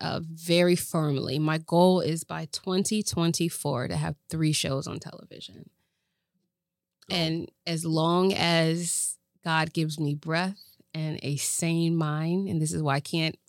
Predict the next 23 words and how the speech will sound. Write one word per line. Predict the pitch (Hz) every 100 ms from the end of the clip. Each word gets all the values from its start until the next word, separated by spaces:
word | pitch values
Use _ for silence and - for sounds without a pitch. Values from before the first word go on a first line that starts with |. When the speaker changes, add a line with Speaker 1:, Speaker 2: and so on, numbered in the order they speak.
| -
Speaker 1:
think | 156 160
on | 160 156 -
things | 165 165 175
that | - 156 - _ - - - _ _ _ -
can't | 196 208 -
concern | 196 175 160 147
me | 143 147
too | - 151
much, | 143 143 - - -
um, | 165 156 120 - -
it | -
will | 156 147
happen. | 151 156 - -
And | - 208
I | 240
don't | 262 214
wanna | 214 196
just | 175 180 -
be | 175 170 175 - - - - _ _ _
the, | 180 160 156
uh, | 151
face | - 180 175 -
of | 160